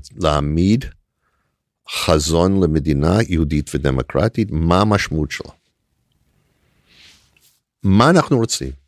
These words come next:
מה היחס לשכנים שלנו בשכונה? מה היחס שלנו לקהילה הערבית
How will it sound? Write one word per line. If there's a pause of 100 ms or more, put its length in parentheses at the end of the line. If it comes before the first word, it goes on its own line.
(120)
מה
היחס
לשכנים
שלנו
בשכונה? (840)
מה
היחס
שלנו
לקהילה
הערבית